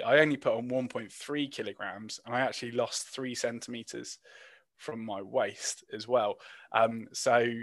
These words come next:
that was a rather interesting <laughs> observation. That's just straight off the bat, it's just like, no, it doesn't exactly play out like that. Um, and so, as I say,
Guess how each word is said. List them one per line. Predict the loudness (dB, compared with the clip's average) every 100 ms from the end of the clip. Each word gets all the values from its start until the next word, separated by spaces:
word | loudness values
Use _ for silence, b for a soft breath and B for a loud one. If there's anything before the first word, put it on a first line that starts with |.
| -10 _ _
that | 6 6
was | 6 0
a | 0
rather | 6 6 6
interesting | 0 0 2 2 0 4
<laughs> | 4
observation. | 4 6 8 8 6 2 0
That's | 0 0
just | 2
straight | 10 10 10
off | 6
the | 8
bat, | 10 10 6 B B
it's | 0 2
just | 6
like, | 8 6 4 -6 -10
no, | 0 4 4 2 -8 -10
it | -4 -4 -4
doesn't | -2 0 -2 -6 _ _ _ _ _ -10
exactly | 0 2 2 0 -6 -6 -12 -2
play | 2 4
out | 4 2 0
like | -2 -2
that. | -2 -4 -4 -12 B B B B
Um, | 4 4 2
and | 2
so, | 6
as | 8 6
I |
say, | 6 6 6